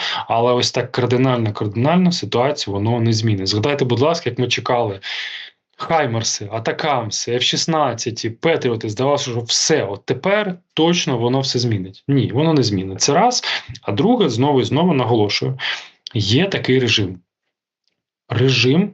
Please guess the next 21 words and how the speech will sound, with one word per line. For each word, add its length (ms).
контролю 800
за 140
ракетними 600
технологіями. 720
Його 240
підписали 600
тридцять 460
п'ять 200
країн 520
в 80
світі, 480
які 420
наклали 680
на 120
себе 360
добровільне 560
обмеження 540
не 260
передавати 640
іншим 320
країнам 540